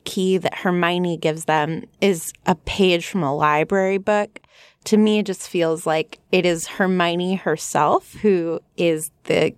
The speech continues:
key to all of this. Because, like,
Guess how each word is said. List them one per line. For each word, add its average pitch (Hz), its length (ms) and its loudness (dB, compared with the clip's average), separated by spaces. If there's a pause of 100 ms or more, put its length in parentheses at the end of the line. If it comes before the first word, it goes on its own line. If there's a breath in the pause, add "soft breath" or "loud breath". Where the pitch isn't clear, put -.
(200)
key 156 340 -2
to - 240 -4
all 82 240 2
of 170 160 -4
this. - 640 -4 (320)
Because, 214 380 4
like, 190 200 -2